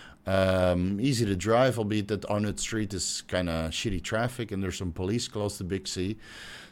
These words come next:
So you have to circumnavigate them because, you know, even if you have a Thai driver's license or an international driver's license, they're still, uh, a little bit greedy sometimes. <laughs> So,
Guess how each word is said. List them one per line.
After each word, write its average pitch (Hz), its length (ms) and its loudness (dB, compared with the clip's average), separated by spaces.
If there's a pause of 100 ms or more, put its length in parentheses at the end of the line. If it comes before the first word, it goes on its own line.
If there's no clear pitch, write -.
So 95 240 4
you 90 160 4
have 95 200 4
to 92 160 0
circumnavigate 92 840 0
them 85 220 -2
because, 80 500 -4
you 101 60 -6
know, 82 100 -4
even 90 220 -2
if 87 160 -4
you 92 40 -2
have 82 100 -4
a - 20 -8
Thai 85 200 -4
driver's 82 440 -2
license 80 420 -2
or 78 100 -4
an 80 80 -4
international 85 480 -6
driver's 80 360 -4
license, 78 460 -4
they're 69 100 -12
still, 104 400 -4 (440)
uh, 110 280 2
a 98 100 0
little 110 160 2
bit 101 180 0
greedy 95 340 0
sometimes. 120 840 0
<laughs> 120 160 2 (300)
So, 101 100 -8